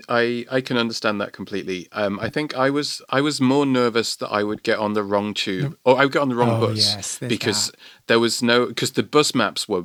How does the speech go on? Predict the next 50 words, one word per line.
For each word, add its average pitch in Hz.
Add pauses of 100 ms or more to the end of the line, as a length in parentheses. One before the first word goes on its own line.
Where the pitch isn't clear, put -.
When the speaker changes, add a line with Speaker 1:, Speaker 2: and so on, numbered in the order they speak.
Speaker 1:
even 107
more 98
confusing 87
than 85
the 82
tube 90
map. 90 (440)
Whereas 117
with 117
the 107
tube, 127
at 113
least 120
I 110
could 107
go, 101 (260)
"All 110
right, 87
I'm 98
getting 120
on 120
at 107
Vauxhall, 90 (280)
and 101
if 95
I 101
get 95
on 95
this -
one, 87 (240)
the 92
next 92
stop - (100)
will 90
be, 87 (340)
uh, 85
Pimlico." - (420)
And 101
if 95
it 98
wasn't 120
Pimlico, 90
I 95
knew 101
I 95
was 95
on 98
the 92
wrong 92
one, 90